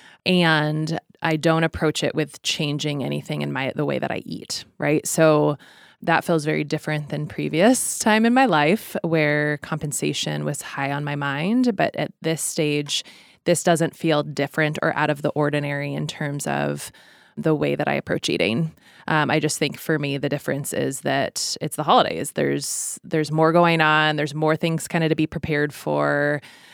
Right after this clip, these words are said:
more things to be considering in the calendar. But when it comes to my relationship with food or with exercise,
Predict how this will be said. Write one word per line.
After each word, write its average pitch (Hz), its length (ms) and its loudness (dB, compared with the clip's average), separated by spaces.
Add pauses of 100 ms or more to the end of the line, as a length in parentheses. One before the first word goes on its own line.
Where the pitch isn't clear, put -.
(100)
more 170 160 4
things 165 300 0
to 156 60 -6
be 160 100 2
considering 151 420 0
in 151 80 0
the 151 60 -2
calendar. 147 840 0 (440)
But 151 140 4
when 160 120 2
it 131 100 -2
comes 151 480 -4
to 156 200 -2
my 143 100 -2
relationship 143 580 -4
with 147 120 -4
food 147 300 -2
or 143 100 0
with 147 140 -4
exercise, 139 840 -4